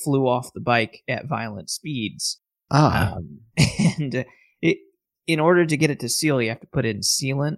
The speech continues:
Speaker 1: which is this goopy stuff that's all sticky and rubbery. And, uh, yeah, I'll be cleaning that out of my hair for probably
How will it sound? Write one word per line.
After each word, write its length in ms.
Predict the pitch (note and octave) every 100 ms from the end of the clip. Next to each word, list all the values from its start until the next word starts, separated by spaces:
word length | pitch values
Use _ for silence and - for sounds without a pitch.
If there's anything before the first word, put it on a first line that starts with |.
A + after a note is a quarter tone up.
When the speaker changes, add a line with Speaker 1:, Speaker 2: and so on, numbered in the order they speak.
| -
Speaker 1:
which 200 | C3+ -
is 120 | A#2
this 220 | - A2 B2+
goopy 760 | B2+ C3 B2 C#3 A#2+ A#2+ A2+ - _ _ _
stuff 500 | - - - A#2+ A#2 -
that's 220 | A2+ -
all 140 | A2 A2+
sticky 760 | - - - D#3+ C3+ D3 C3 A#2+
and 140 | G#2
rubbery. 720 | A#2 A#2+ A#2+ A#2 A2+ G#2+ - _
And, 280 | G#2+ G#2+ G#2
uh, 280 | - G#2+ G2+ - _ _ _ _ -
yeah, 220 | C#3+ A2
I'll 100 | C3
be 140 | D#3
cleaning 440 | D#3 E3+ D3+ C3 A#2+
that 300 | A#2 A#2 G#2 - _ -
out 120 | C#3
of 80 | B2
my 120 | A2
hair 340 | G#2+ B2+ G#2 G#2
for 160 | - G2+
probably 340 | - G#2 F#2+